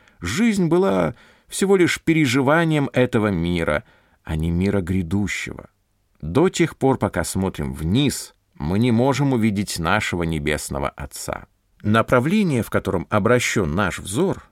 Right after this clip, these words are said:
определяет, что мы обнаружим и какой цели достигнем. Садовник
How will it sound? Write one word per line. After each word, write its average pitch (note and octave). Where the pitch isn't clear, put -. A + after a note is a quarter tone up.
определяет, A#2+
что -
мы G2
обнаружим C3+
и G2
какой G2
цели D#2+
достигнем. -
Садовник A#2